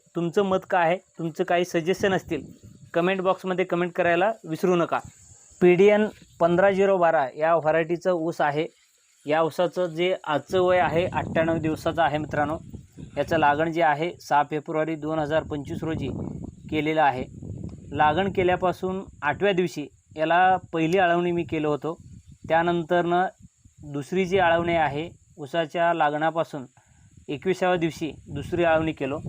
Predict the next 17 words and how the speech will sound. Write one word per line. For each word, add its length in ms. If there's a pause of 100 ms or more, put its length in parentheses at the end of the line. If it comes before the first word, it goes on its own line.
(520)
आणि 400
या 300
दोन्ही 480
आळवणीमध्ये 760 (160)
मला 520 (540)
फुटव्यांच्या 580
वाढ, 280 (760)
अ, 240
पानांची 480
रुंदी 380 (220)
आणि, 460 (280)
अ, 220
जे 340
रोपं 280
होते 280 (100)
ते 80
व्यवस्थितरित्या 840